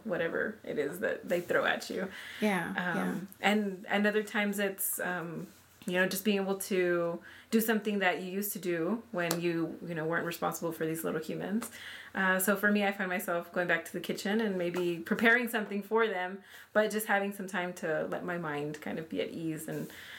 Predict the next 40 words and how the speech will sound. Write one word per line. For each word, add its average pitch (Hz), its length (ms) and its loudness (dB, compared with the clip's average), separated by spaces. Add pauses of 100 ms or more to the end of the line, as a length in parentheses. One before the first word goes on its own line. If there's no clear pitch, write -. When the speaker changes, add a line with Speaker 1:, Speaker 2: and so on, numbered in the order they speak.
(200)
Speaker 1:
and 175 120 -2
not 160 140 0
have 156 160 -4
to 170 60 -6
be 160 140 -2
responsible 151 500 -6
for - 160 -8
someone. - 320 2 (260)
<laughs> 311 140 2 (120)
Speaker 2:
Yeah, 339 520 2 (420)
it's 254 200 2
exhausting. 233 600 2
I 208 140 2
think 254 440 -4 (180)
for 247 220 4
me, 226 180 6
and 202 100 -2
I've 220 100 -2
talked 214 220 -2
to - 40 -4
you 208 60 -2
about 170 180 -2
this 185 140 -8
before, 175 440 0
I'm, 190 140 0
like, 175 180 -2
frightened 175 520 0
to 196 100 -4
have 185 200 -2
children 180 460 0
because 214 360 2
I 202 100 4
hear, 196 460 -4 (840)
uh, - 160 2
not 330 280 6
only, 392 320 -2
like, 254 240 2
from 226 380 0
other 220 540 2 (180)
people 220 600 2